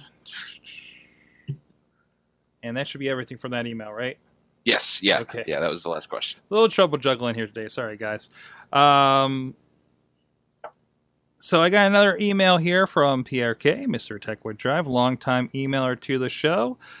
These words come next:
Speaker 1: Uh, he comments, "To the W M S Nation, so far, I've seen the New Day in action, and I've seen the new blue scheme since my blue, since blue is my favorite color." Uh, you know, I, yeah, it, it's, they're very blue. I, by the way, I, I love that they did the,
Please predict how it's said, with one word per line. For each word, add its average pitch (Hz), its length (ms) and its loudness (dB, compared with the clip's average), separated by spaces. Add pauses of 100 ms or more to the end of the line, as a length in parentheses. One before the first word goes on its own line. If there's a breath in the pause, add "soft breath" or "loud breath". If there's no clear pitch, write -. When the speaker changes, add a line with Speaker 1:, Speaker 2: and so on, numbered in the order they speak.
(180 loud breath)
Speaker 1:
Uh, 117 400 6
he 135 100 0
comments, 143 460 0
"To - 80 0
the 160 100 4
W 190 220 4
M 190 80 2
S 208 180 4
Nation, 254 540 6 (240)
so 170 260 6
far, 180 460 6
I've 131 140 0
seen 165 140 4
the 165 100 2
New 170 180 4
Day 175 220 6
in 170 80 4
action, 170 340 4
and 156 80 2
I've 156 160 4
seen 175 220 0
the 165 80 2
new 175 280 4
blue 165 260 4
scheme 175 420 0
since 170 260 -2
my 143 80 0
blue, 156 440 4
since 139 240 -6
blue 160 240 2
is 165 120 0
my 151 220 -2 (160)
favorite 160 320 -2
color." 190 420 6 (480 loud breath)
Uh, 123 300 4 (240 loud breath)
you 175 100 6
know, 185 140 8
I, 165 420 0
yeah, 147 320 4
it, 156 220 2
it's, 170 240 -6
they're 185 160 0
very 247 260 2
blue. 127 360 -2 (640)
I, 180 160 0
by 202 200 10
the 190 80 12
way, 147 440 4
I, 151 120 4
I - 20 8
love 185 320 8
that 180 200 8
they 165 140 4
did 156 240 2
the, 139 140 2